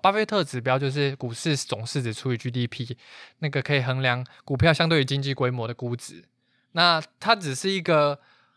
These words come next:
衡-，用基-，股市总市值跟除以G D P的一个比例，简单比例去比例。那你觉得能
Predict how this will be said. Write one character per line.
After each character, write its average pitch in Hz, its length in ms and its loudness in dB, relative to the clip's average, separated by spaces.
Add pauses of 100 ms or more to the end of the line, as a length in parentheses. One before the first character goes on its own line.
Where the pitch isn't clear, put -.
(240)
衡-， 165 320 -2
用 220 220 2
基-， 175 300 -6 (460)
股 139 160 -2
市 190 200 0
总 127 180 0
市 180 180 2
值 127 200 -4
跟 156 200 -2
除 147 200 -2
以 131 60 -2
G 135 180 -6
D 139 120 0
P 127 220 -4
的 117 280 0 (300)
一 151 120 -2
个 123 380 2 (340)
比 117 180 -4
例， 135 200 0
简 120 140 -2
单 139 160 2
比 117 140 -4
例 117 140 -4
去 135 140 -4
比 107 200 -10
例。 113 140 -10
那 151 160 0
你 135 160 -4
觉 127 140 0
得 127 100 2
能 123 260 -2